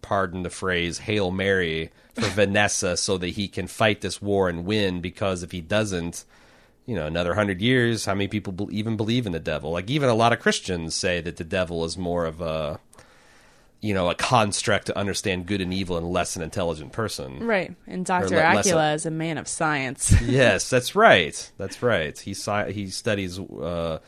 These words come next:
Speaker 1: penguins and narwhals and
Speaker 2: <laughs>
Speaker 1: scorpions, so
Speaker 2: Yeah.
Speaker 1: as things are cataloged and named, he becomes even more powerful.
Speaker 2: <laughs> So, uh, Doctor Seward tries to coax her back out again, and she says, "I'm not ready.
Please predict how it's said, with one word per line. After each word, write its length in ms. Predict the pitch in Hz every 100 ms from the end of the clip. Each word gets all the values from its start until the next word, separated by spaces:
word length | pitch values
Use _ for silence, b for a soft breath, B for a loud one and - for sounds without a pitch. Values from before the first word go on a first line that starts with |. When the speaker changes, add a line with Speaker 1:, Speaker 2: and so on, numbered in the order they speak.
| b b -
Speaker 1:
penguins 640 | 135 113 107 101 98 92
and 120 | 90
narwhals 680 | 98 98 101 98 95 95 95
and 120 | 92
Speaker 2:
<laughs> 40 | 494
Speaker 1:
scorpions, 760 | - 123 117 90 85 78 80
so 480 | - 92 92 87 87 - b b b b
Speaker 2:
Yeah. 200 | 208 196 160
Speaker 1:
as 100 | -
things 280 | 127 123 123
are 40 |
cataloged 600 | - 131 123 123 117 113
and 140 | 113
named, 300 | 123 147 139
he 60 | 127
becomes 320 | 135 165 165
even 160 | 175 185
more 180 | 202 185
powerful. 540 | 95 80 78 78 -
Speaker 2:
<laughs> 60 | 240 196 220 - _ _ b b b b b _
So, 420 | - 240 226 214 208
uh, 240 | 202 202
Doctor 340 | 202 202 214
Seward 340 | 190 220 190 180
tries 260 | 196 170 170
to 80 |
coax 340 | - 180 165 -
her 100 | 160
back 360 | 160 147 156 143
out 180 | 143
again, 300 | 151 165 143
and 100 | 147
she 140 | - 170
says, 240 | 175 160
"I'm 100 | 160
not 200 | 165 185
ready. 440 | 214 220 220 202